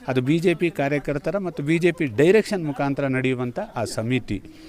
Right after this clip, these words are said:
ನೋಡಿ, ಯಾವುದೇ ಸರ್ಕಾರಗಳು ಬಂದ ತಕ್ಷಣ ಅವ್ರು ರಚನೆ ಮಾಡಿರುವಂಥ ಸಮಿತಿನ ಸರ್ಕಾರ ಹೋಗಬೇಕಾದ್ರೆ ಆ ಸಮಿತಿನ ವಜಾ ಮಾಡ್ತಾರೆ. ಆದರೆ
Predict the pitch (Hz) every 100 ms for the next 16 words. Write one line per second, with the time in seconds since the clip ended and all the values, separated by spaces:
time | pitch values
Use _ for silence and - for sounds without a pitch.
0 | - - - 131 135 202 139 135 185 -
1 | 139 139 147 147 143 113 113 - 104 -
2 | 107 151 - - - - 120 113 120 175
3 | 170 156 151 147 143 139 - 117 135 -
4 | 101 - - 139 156 165 135 143 135 135
5 | - 143 165 120 135 147 139 156 160 110
6 | 143 185 135 101 92 82 - - - -
7 | 127 156 113 123 170